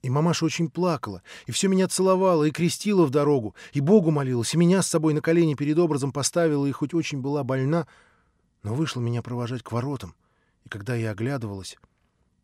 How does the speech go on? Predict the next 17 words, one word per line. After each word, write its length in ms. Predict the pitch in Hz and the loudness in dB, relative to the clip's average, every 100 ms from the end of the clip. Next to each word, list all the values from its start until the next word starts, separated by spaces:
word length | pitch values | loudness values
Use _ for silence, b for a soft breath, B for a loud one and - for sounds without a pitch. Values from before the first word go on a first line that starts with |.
| _ | _
она 180 | 90 113 | -10 -8
всё 160 | - | -8
стояла 500 | - 113 110 123 113 | -8 -6 -4 -4 -6
и 80 | 104 | -6
глядела 480 | 92 104 101 120 104 | -8 -8 -6 -6 -6
на 100 | 98 | -8
меня, 300 | 98 101 107 | -10 -10 -10
как 240 | - - | -14 -12
я 160 | 113 107 | -12 -12
иду. 220 | 95 90 _ _ _ _ _ _ _ _ _ _ _ _ _ _ _ _ _ | -14 -18 _ _ _ _ _ _ _ _ _ _ _ _ _ _ _ _ _
Я 80 | 107 | -10
пришла 300 | 120 - 120 | -8 -6 -6
к 60 | 101 | -4
дедушке 440 | 143 110 - - _ _ _ _ _ | -6 -6 -14 -20 _ _ _ _ _
и 60 | |
отворила 420 | 92 107 120 127 117 | -14 -8 -6 -6 -8
дверь. 340 | 95 95 - | -8 -12 -14